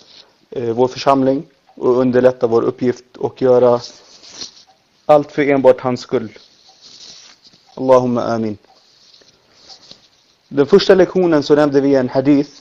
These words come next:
som är värd att repetera. Där Abdullah bin Amr återberättat att profeten sallallahu alaihi wa sallam sa: "Allah kommer på domedagen att rädda en man från min umma, mitt fram-,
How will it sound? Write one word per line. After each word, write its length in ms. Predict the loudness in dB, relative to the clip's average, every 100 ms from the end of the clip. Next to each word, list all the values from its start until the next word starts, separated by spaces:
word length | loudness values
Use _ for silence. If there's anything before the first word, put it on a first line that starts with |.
| _ -10
som 220 | -2 2
är 60 | 6
värd 360 | 8 6 6
att 200 | 0 2
repetera. 520 | -4 -4 2 4 4 0 _ _ _ _ _ _ _ _ _ _ _
Där 240 | 2 6 6
Abdullah 480 | 4 2 6 6 6
bin 140 | 2
Amr 360 | 2 2 2 -4 _ _ _ _ _ _ _ _ _ _ _ 2
återberättat 840 | 2 4 4 4 4 4 2 2 -2 _
att 220 | -2 -2 0
profeten 420 | 2 2 2 -2
sallallahu 480 | 0 2 4 4 4
alaihi 280 | 2 4
wa 120 | 4 4
sallam 400 | 2 2 0 -6 _ _ _ _
sa: 340 | 0 4 4 2
"Allah 300 | 2 6 6
kommer 240 | 6 0 2
på 120 | 0
domedagen 560 | 0 2 6 8 8 4
att 120 | 4
rädda 280 | 2 4 2
en 120 | 4
man 340 | 4 4 -2 -10
från 240 | -2 2 4
min 140 | 2
umma, 320 | 2 2 0 -4 _ _ _ _ _ _ _ _ _ _ _ _ _ _ _ -2
mitt 200 | 0 2
fram-, 160 | 0